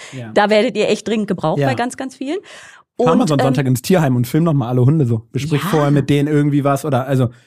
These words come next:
Speaker 1: da kann man ja voll was machen.
Speaker 2: Ja, aber Jan, du hast ja auch, ähm, in ganz vielen Tierheimen hast du die, ich nenn's immer The Next Generation, die ganz Jungen. Ey, lass
Speaker 1: Mhm.
Speaker 2: die das doch mal machen.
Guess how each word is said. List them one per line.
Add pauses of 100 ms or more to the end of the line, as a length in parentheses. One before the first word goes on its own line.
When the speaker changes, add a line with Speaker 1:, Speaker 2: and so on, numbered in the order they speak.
(160)
Speaker 1:
da
kann
man
ja
voll
was
machen.
Speaker 2:
Ja,
aber
Jan,
du
hast
ja
auch,
ähm,
in
ganz
vielen
Tierheimen
hast
du
die,
ich
nenn's
immer
The
Next
Generation,
die
ganz
Jungen.
Ey,
lass
Speaker 1:
Mhm.
Speaker 2:
die
das
doch
mal
machen.